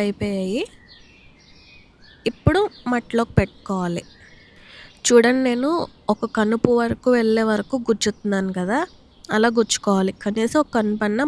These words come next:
మట్టిలోకి వెళ్ళే వరకు గుచ్చుకోవాలి, అప్పుడు వేర్లు వస్తాయన్నమాట. నేను ఈ మట్టిలో already కంపోస్ట్, మట్టి అన్నీ కలిపేసే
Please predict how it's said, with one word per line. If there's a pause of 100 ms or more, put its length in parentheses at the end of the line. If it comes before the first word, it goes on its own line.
మట్టిలోకి
వెళ్ళే
వరకు
గుచ్చుకోవాలి, (720)
అప్పుడు (100)
వేర్లు
వస్తాయన్నమాట. (1700)
నేను (280)
ఈ
మట్టిలో
already (100)
కంపోస్ట్, (140)
మట్టి (120)
అన్నీ
కలిపేసే